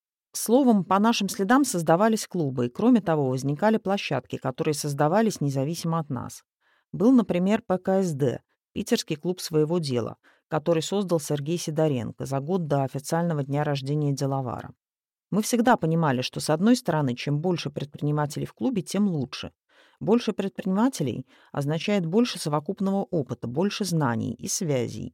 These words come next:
и того, ради чего существует клуб. Но, с другой стороны, формат клуба заканчивается примерно на отметке в сто человек.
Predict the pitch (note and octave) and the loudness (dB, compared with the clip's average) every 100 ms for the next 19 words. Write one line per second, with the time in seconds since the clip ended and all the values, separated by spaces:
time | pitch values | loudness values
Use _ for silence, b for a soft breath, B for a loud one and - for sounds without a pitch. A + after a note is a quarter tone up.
0 | - C#3+ D3 E3 A3+ E3 B2+ - C#3 F3+ | -12 -4 -2 0 0 0 -2 -6 -4 -4
1 | D3+ C#3 - - D3+ D#3 - A#2 - _ | -6 -8 -10 -4 -4 -4 -8 -8 -8 _
2 | _ _ _ _ _ - - D#3+ F#3 F3+ | _ _ _ _ _ -6 -2 -2 0 4
3 | C#4 - F3+ D#3+ B2 - C3 E3+ G3+ - | 4 4 0 2 0 0 -2 0 -2 0
4 | A#3 F#3+ F3 F#3 G3+ D3 - A#2+ - C3 | 0 2 0 0 0 0 -2 -4 -4 -8
5 | - C3+ G#3 A3 D#3 C3+ B2 E3 F#3+ E3 | -4 0 2 2 0 0 -2 -4 -6 -10
6 | - - D3+ - D#3+ D#3 A2 - | -10 -8 -6 -2 0 0 -2 -10